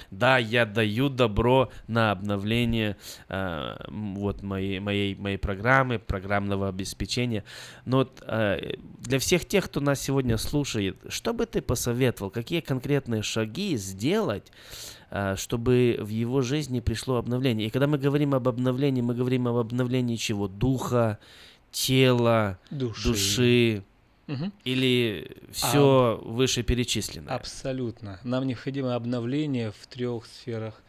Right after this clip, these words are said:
Speaker 2: нашей жизни: в духе, в душе и в теле. В духе это очень просто.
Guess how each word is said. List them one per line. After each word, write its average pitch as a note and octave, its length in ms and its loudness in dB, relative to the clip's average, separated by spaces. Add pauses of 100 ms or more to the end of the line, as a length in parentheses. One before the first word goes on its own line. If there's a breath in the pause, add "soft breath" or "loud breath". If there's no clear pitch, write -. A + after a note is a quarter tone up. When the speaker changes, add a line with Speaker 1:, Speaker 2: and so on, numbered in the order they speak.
(180 soft breath)
Speaker 2:
нашей A2+ 340 -6
жизни: G#2+ 460 -6
в G#2 40 -12
духе, C3+ 580 -4 (120)
в A2+ 80 -8
душе G#2+ 480 -6 (100)
и A#2+ 60 -2
в - 80 -12
теле. G2 360 -6 (420 loud breath)
В B2+ 80 -4
духе C#3+ 380 2
это G2 180 -4
очень A#2 280 -6
просто. - 420 -12